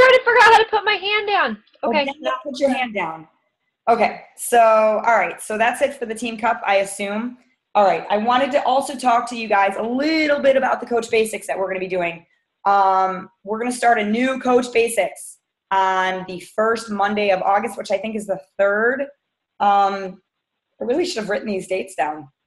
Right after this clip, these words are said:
Speaker 2: But August third, we're gonna be starting. However, we would like you guys, whoever's going to be participating in the new Coach Basics,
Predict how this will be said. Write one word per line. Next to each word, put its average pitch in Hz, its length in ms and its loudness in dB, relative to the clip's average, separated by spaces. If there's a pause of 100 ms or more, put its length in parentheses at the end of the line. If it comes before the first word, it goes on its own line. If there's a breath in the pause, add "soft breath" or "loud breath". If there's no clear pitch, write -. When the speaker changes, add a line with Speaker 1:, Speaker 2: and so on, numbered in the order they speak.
(540)
Speaker 2:
But 208 280 2
August 208 380 2
third, 240 320 0
we're 190 80 -6
gonna 208 140 -4
be 214 80 -4
starting. 208 420 0
However, 220 720 0 (340 loud breath)
we 214 120 -2
would 208 160 0
like 208 280 0
you 254 100 -4
guys, 202 540 2
whoever's 196 340 0
going 214 140 -4
to 208 60 -4
be 208 100 -8
participating 214 800 -6
in 226 280 -4 (160)
the 208 60 -6
new 208 240 -8
Coach 220 260 -6
Basics, 185 440 -2